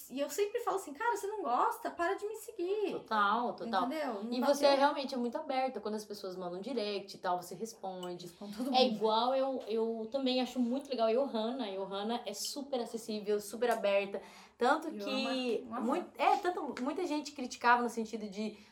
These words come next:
Speaker 2: "Ah, não, mas ela é chatinha, mas ela", porque ela é linda. Mas é,
Speaker 1: Gente.
Speaker 2: criticavam por não saberem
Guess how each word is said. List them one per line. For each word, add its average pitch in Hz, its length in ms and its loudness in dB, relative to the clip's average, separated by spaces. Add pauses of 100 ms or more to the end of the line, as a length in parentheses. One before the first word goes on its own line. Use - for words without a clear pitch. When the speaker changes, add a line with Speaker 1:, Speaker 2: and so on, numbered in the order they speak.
(100)
Speaker 2:
"Ah, 262 100 -4
não, 233 180 2
mas 208 140 -2
ela 226 80 -4
é 240 40 -4
chatinha, 233 720 -4
mas 196 160 -6
ela", 226 140 0
porque - 280 -12
ela 160 80 -4
é 240 80 0
linda. 170 320 -6 (300)
Mas 196 160 2
é, 226 140 6
Speaker 1:
Gente. - 140 -8
Speaker 2:
criticavam 254 960 6
por 269 100 -2
não 277 220 4
saberem 320 640 8